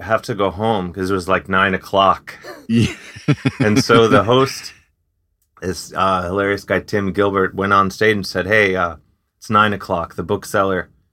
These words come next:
Speaker 1: is leaving." I don't know what the point of my story is, but all by way of saying, it sold out by nine o'clock in Canada. You can no longer get the book in Canada.
Speaker 2: Everyone had to rush, yeah.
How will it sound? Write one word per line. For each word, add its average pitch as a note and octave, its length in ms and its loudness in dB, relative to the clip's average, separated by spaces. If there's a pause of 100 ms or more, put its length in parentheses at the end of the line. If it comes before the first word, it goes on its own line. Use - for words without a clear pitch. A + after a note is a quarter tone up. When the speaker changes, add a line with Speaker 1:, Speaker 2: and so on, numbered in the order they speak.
(380)
Speaker 1:
is F2+ 180 -6
leaving." F#2+ 440 -2 (800)
I C#3 60 4
don't F3 120 2
know C#3 200 2
what G2+ 140 -4
the G2+ 80 -2
point A2 240 0
of G2+ 60 -2
my F#2 120 -2
story F2+ 500 -2
is, D#2+ 260 -12
but G2 320 0 (140)
all A#2 160 4
by G#2+ 140 4
way G2 180 2
of F2 100 -2
saying, F2+ 420 -2 (840)
it F#2+ 120 -10
sold G#2+ 280 2
out F2 180 2
by F2+ 120 0
nine E2 260 -2
o'clock D#2 580 -6 (400)
in F#2 140 0
Canada. F2 400 -2
You F2+ 160 -4
can G#2+ 200 -4
no B2 200 4
longer G2 340 0
get E2+ 180 -6
the F2 60 -10
book D#2+ 240 -8
in E2+ 140 -12
Canada. F2+ 240 -2
Speaker 2:
Everyone D3 300 6
had C3+ 200 2
to A#2 100 2
rush, A2+ 500 0
yeah. F2+ 380 0